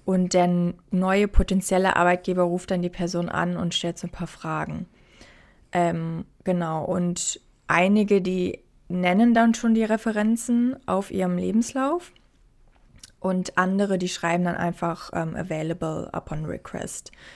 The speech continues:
Also wenn's dann darum geht, die wirklich einzuholen, dann gibt man die raus, weil, ja, also hab ich auch so gemacht. Also ich hab jetzt nicht da Namen und Telefonnummern von irgendwelchen Leuten <laughs> draufgeschrieben,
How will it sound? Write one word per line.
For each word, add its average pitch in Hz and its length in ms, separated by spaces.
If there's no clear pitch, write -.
Also 175 300
wenn's 185 260
dann 170 240
darum 165 340
geht, 165 240
die 165 100
wirklich 170 280
einzuholen, 170 560
dann 165 360
gibt - 200
man 160 160
die 156 100
raus, 175 460
weil, - 280
ja, 165 300
also 175 260
hab 190 140
ich 185 200
auch 185 160
so 175 180
gemacht. 165 420
Also 170 140
ich - 120
hab 175 100
jetzt 170 160
nicht - 160
da 170 100
Namen 170 300
und 170 100
Telefonnummern 175 720
von - 180
irgendwelchen 170 480
Leuten 180 300
<laughs> - 20
draufgeschrieben, 175 1000